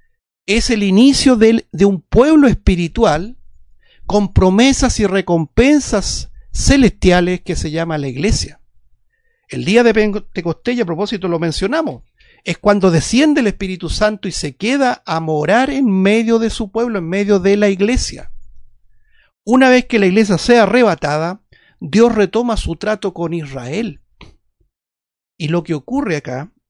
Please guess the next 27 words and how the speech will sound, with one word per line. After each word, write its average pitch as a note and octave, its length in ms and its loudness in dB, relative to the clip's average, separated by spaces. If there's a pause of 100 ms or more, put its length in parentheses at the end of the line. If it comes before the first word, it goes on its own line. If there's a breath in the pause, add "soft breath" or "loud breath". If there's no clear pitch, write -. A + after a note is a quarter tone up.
(140)
es D#3 120 -10
que - 180 -10
hay F#3+ 120 -4
una F3 280 -6
distorsión, E3+ 840 -6
por D3+ 160 -6
eso D#3+ 180 -8
que D#3 260 -10 (120)
para E3 200 -4
responder, D#3+ 460 -2
eh, G#3+ 160 0
se - 180 -8
requiere D#3 300 -6
más G#3 180 -6
tiempo, E3 340 -10
pero D#3 220 -6
quiero, D#3 440 -6
eh, C#3+ 140 -12
sintetizar. F#3+ 680 -8 (840 soft breath)
Hay F#3+ 180 4
una A3 200 2
distorsión G#3 680 -2
con F3 220 -2
la E3 100 -2
profecía E3+ 560 -4
de D#3+ 100 -2
Joel, C#3+ 500 -8